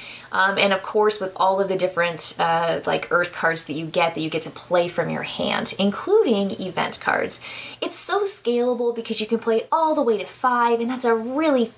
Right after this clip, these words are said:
fun, like, just, I mean, all the way around the table, it takes five, <laughs> it takes four, four, you know, intermediate, uh, first player,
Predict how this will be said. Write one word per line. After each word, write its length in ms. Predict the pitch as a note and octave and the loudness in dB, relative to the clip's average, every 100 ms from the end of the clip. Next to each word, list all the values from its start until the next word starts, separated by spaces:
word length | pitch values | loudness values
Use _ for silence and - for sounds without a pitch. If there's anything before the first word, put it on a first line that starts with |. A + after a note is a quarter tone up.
| - | -2
fun, 500 | D4+ D4 D4 D4 C#4 - - - - - | 0 2 2 0 -2 -10 -20 -20 -20 -2
like, 240 | B3 A#3+ | 0 0
just, 500 | - A#3+ A3+ - - | 0 0 0 -4 -6
I 120 | - A#3 | -2 2
mean, 340 | A3+ G#3+ G3+ - | 2 2 -2 0
all 160 | A#3 | 2
the 80 | B3 | 2
way 120 | B3 | 2
around 200 | A3+ A3 | 2 2
the 80 | G3+ | 0
table, 340 | G3+ A#3+ C4+ | 0 0 2
it 80 | G#3 | 2
takes 220 | G3 G3+ | 0 -2
five, 520 | - - A#3 A3+ A#3 - - - | -4 -2 0 2 0 -4 -6 -2
<laughs> 200 | C#5 C#5 A#4 | 0 2 2
it 140 | A4 - - | 0 0 -4
takes 220 | - C#4+ - - - - - | 0 0 -4 -14 -18 -20 -4
four, 340 | D#4+ F4+ E4+ | 0 2 2
four, 500 | - D#4+ E4 F#4 D#4+ - | 0 0 2 2 0 0
you 160 | C4+ | 0
know, 120 | C#4+ | 2
intermediate, 680 | B3 C#4+ C#4 C#4 C4+ C4 B3+ - - - | 2 0 0 0 0 0 -2 -12 -10 -2
uh, 480 | A#3 - G3 G3+ G#3 | 0 0 0 -2 -6
first 300 | - C4 B3+ | 0 0 0
player, 520 | - B3+ B3+ G#3 F#3+ | 0 2 4 2 0